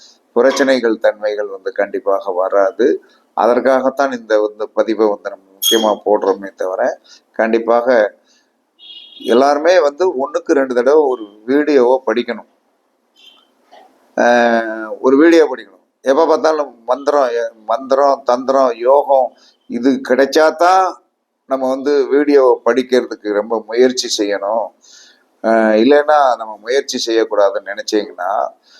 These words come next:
சிறிய சாதாரணமாக இருக்-, சொல்லப்பட்டுள்ள வீடியோ கவர்ச்சி இல்லாத சில தலைப்புகளை கொடுப்போம்.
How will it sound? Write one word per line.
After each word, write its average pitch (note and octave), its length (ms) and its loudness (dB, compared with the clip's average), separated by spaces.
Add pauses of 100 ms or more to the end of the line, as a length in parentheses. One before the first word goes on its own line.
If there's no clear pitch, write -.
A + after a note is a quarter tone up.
(320)
சிறிய F3 600 4
சாதாரணமாக D3 1200 2
இருக்-, C3+ 420 -4
சொல்லப்பட்டுள்ள B2 800 -2
வீடியோ B2+ 480 0 (320)
கவர்ச்சி D#3+ 680 0
இல்லாத D3 380 2
சில B2 220 -4
தலைப்புகளை A#2+ 520 -4
கொடுப்போம். F2+ 380 -16